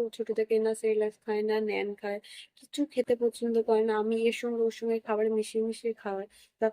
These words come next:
উম, মানে ওর ডায়েটিশিয়ানও সেম তাই বললো যে, "হ্যাঁ, এরকম মিশিয়ে মিশিয়েই খাওয়াতে হবে। যখন প্রবলেম ন্যানটা খাইও না, অন্য একটা ফর্মুলা মিল্ক দিয়েছে, তো ওটাই ও খাবে।" তো ওটা নিয়েই খাওয়া, তো ওটা কি ফুরিয়ে গেছে ন্যানটা? আমি বললাম, "হ্যাঁ, ন্যান দুটা খায়, ওটা ফুরিয়ে গিয়েছে।"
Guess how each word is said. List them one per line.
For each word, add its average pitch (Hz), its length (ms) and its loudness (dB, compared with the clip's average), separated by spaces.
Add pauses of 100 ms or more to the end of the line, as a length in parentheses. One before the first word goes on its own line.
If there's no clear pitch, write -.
উম, 220 220 0
মানে 202 200 -2
ওর 208 120 2
ডায়েটিশিয়ানও 220 640 2
সেম 247 240 0
তাই 220 160 2
বললো 202 220 0
যে, 220 120 4
"হ্যাঁ, 226 220 4
এরকম 214 260 2
মিশিয়ে 220 280 0
মিশিয়েই 262 400 -4
খাওয়াতে 220 380 -4
হবে। 233 200 -8 (420)
যখন 220 360 -2
প্রবলেম 226 420 0
ন্যানটা 214 340 0
খাইও 214 300 2
না, 277 120 0
অন্য 220 240 0
একটা 208 240 -6
ফর্মুলা 214 520 -2
মিল্ক 226 280 -2 (100)
দিয়েছে, 262 320 -6
তো 330 180 -4
ওটাই 214 300 0
ও 220 160 0
খাবে।" 214 260 -10 (1000)
তো 247 200 0
ওটা 220 240 6 (160)
নিয়েই 226 320 2
খাওয়া, 226 260 -2
তো 269 120 -6
ওটা 214 180 0
কি 220 140 -2
ফুরিয়ে 226 300 0
গেছে 269 220 0
ন্যানটা? 302 280 2
আমি 240 100 0
বললাম, 233 160 2
"হ্যাঁ, 220 140 2
ন্যান 208 260 0
দুটা 226 260 -8
খায়, 240 180 -8
ওটা 226 180 -8
ফুরিয়ে 208 380 0
গিয়েছে।" 247 340 -8